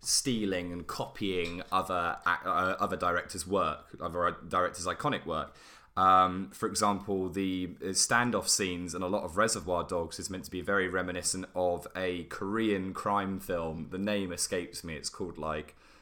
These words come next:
uh, House on Fire or something like that. But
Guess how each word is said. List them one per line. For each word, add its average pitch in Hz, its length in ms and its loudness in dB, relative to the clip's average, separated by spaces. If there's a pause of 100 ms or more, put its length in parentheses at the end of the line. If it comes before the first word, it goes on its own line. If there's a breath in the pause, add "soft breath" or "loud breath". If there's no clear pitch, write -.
(160 soft breath)
uh, 87 200 -2
House - 340 -2
on 85 140 -4
Fire 87 400 2
or 87 40 -2
something 85 240 -4
like 85 120 -2
that. 85 260 -2
But 92 260 -2